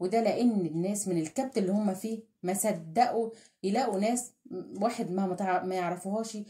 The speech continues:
يحكوا لهم كل حاجة، عشان كده بقوا يتواصلوا معايا ويحكوا لي كل أسرار، وأنا بقيت أسمع لهم كويس وأخليهم يثقوا فيا. واحدة واحدة بقيت أقابل ناس منهم في الواقع وأرفع عناوين، وأعرف عناوينهم وهم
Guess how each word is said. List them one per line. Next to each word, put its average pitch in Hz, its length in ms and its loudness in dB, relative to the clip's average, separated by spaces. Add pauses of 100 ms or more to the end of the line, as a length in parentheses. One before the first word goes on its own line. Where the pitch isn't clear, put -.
(160)
يحكوا 185 300 -6
لهم 214 200 -2
كل 262 300 -2
حاجة، - 280 -6 (600)
عشان 214 360 -2
كده 220 380 -4
بقوا 180 140 2
يتواصلوا 190 440 -2
معايا 185 320 0
ويحكوا 185 280 -4
لي 226 80 0 (100)
كل 220 120 0
أسرار، 247 420 2 (500)
وأنا 175 200 2
بقيت 175 260 -4
أسمع 196 340 0
لهم 214 220 0
كويس 262 440 0
وأخليهم 202 420 0
يثقوا 208 320 -4
فيا. 131 220 -8 (480)
واحدة 175 300 0
واحدة 254 360 2 (300)
بقيت 240 300 2
أقابل 233 300 2
ناس 233 180 -2
منهم 226 200 2
في 185 100 -10
الواقع 165 380 -2 (320)
وأرفع 233 340 2
عناوين، 180 340 -2
وأعرف 220 420 0
عناوينهم 233 440 2
وهم 262 260 4